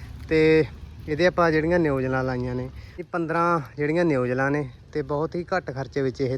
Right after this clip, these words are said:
ਤਿਆਰ ਹੋ ਗਿਆ ਸਿਸਟਮ, ਬਹੁਤ ਵਧੀਆ। ਤੇ ਆ ਜਿਹੜਾ ਅੱਪ ਡਾਊਨ ਹੁੰਦਾ, ਜਿਹੜਾ ਇਹਦਾ ਸਿਸਟਮ ਆ ਸਾਰਾ ਸਕੰਜਾ, ਇਹ ਕੋਈ ਵੈਲਡ ਨਹੀਂ ਕਰਿਆ, ਸਾਰਾ ਇਹ ਨਟਾਂ ਤੇ ਆ, ਨਟਾਂ ਤੇ ਸਿਸਟਮ ਆ, ਖੁੱਲ੍ਹਦਾ ਕਰਿਆ ਹੋਇਆ ਇਹ ਸਾਰਾ, ਇਹ ਖੁੱਲ੍ਹਦਾ ਰੱਖਿਆ ਹੋਇਆ ਗਾ।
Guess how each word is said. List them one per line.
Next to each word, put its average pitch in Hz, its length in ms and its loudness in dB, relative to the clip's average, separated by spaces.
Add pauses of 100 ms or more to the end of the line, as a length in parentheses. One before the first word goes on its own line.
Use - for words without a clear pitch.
ਤਿਆਰ 117 240 2
ਹੋ 120 140 -4
ਗਿਆ 123 100 -4
ਸਿਸਟਮ, 127 340 -6
ਬਹੁਤ 151 320 0 (420)
ਵਧੀਆ। 165 300 4
ਤੇ 170 160 2
ਆ 170 80 6
ਜਿਹੜਾ 180 180 6
ਅੱਪ 160 140 0
ਡਾਊਨ 143 220 2
ਹੁੰਦਾ, 139 260 0
ਜਿਹੜਾ 139 180 2
ਇਹਦਾ 156 140 0
ਸਿਸਟਮ 143 340 -4
ਆ 139 80 0
ਸਾਰਾ 143 220 0
ਸਕੰਜਾ, 135 460 -4 (420)
ਇਹ 175 80 -4
ਕੋਈ 190 140 4
ਵੈਲਡ 143 280 8
ਨਹੀਂ 143 180 4
ਕਰਿਆ, 147 300 4 (360)
ਸਾਰਾ 156 220 2
ਇਹ 151 160 4
ਨਟਾਂ 131 360 2
ਤੇ 135 180 2
ਆ, 135 40 2
ਨਟਾਂ 131 300 0
ਤੇ 123 120 -4
ਸਿਸਟਮ 127 360 -6
ਆ, 123 60 -6 (600)
ਖੁੱਲ੍ਹਦਾ 160 360 6
ਕਰਿਆ 147 240 6
ਹੋਇਆ 131 260 2
ਇਹ 117 120 -2
ਸਾਰਾ, 131 260 -2 (500)
ਇਹ 135 40 -12
ਖੁੱਲ੍ਹਦਾ 131 360 0
ਰੱਖਿਆ 139 280 -2
ਹੋਇਆ 127 180 0
ਗਾ। 143 140 -4